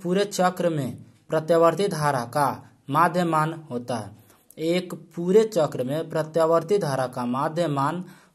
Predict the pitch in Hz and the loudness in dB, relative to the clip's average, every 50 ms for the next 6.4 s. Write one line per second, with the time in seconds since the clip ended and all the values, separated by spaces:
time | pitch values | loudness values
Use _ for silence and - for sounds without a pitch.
0 | _ - 151 160 185 202 196 180 170 175 151 131 120 117 117 135 139 139 - _ | _ -12 -10 -4 0 2 2 2 2 0 -2 -4 -4 -6 -8 -10 -12 -12 -16 _
1 | _ _ _ - - - 160 170 170 165 156 147 120 113 113 117 110 104 98 95 | _ _ _ -20 -12 -6 -4 -2 -2 -2 -2 -2 -4 -4 -6 -8 -10 -12 -12 -12
2 | - - _ _ _ _ _ _ - 156 190 202 214 208 - - _ _ _ _ | -16 -20 _ _ _ _ _ _ -12 -6 -4 -4 -4 -4 -8 -16 _ _ _ _
3 | _ 143 147 156 160 147 151 139 123 120 117 107 - - - _ - _ _ 151 | _ -4 -2 0 0 0 -2 -4 -8 -10 -12 -14 -16 -18 -20 _ -20 _ _ 0
4 | 151 156 160 160 156 190 214 214 208 - - 190 190 190 190 190 170 156 147 135 | 2 4 4 4 4 2 2 0 0 0 2 2 2 2 2 0 0 0 0 -2
5 | 123 - - 160 156 156 156 - 170 165 165 165 165 160 208 208 202 180 156 151 | -4 -4 -2 -2 -2 0 0 0 2 4 4 2 2 2 2 2 2 2 2 2
6 | 147 143 143 143 - 135 135 | 2 2 0 -2 -2 -2 -2